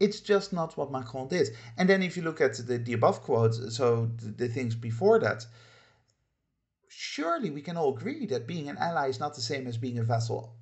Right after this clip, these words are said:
There is a case to be made that in the twentieth century, during the Cold War, Europe was in some ways a vassal of the United States, in the s-, sense that Europe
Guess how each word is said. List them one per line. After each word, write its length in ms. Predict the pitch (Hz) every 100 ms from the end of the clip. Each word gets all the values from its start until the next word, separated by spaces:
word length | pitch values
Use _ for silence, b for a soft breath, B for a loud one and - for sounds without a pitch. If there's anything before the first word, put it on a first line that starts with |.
| -
There 260 | - 175 202
is 100 | 220
a 40 |
case 240 | - 226 -
to 80 |
be 80 | 151
made 260 | 151 202 208
that 120 | 147
in 100 | 151
the 80 | 135
twentieth 380 | - 220 208 147
century, 340 | 156 139 113
during 200 | - 131
the 80 | 123
Cold 360 | 117 220 220 123
War, 340 | 117 113 - B B B
Europe 400 | 131 156 135 113
was 340 | 127 160 - - _ _ _ _ _ _ _ _ _ _ _
in 120 | - 156
some 300 | - 180 160
ways 480 | 165 160 156 - - _ _ _
a 60 |
vassal 440 | 139 165 170 170 151
of 120 | 151
the 60 | 156
United 260 | 151 151
States, 320 | - 180 196
in 180 | - 135
the 120 | 131 120
s-, 240 | - - -
sense 340 | - 175 170 -
that 240 | 123 117 - B B B
Europe 580 | - 135 165 156 139 117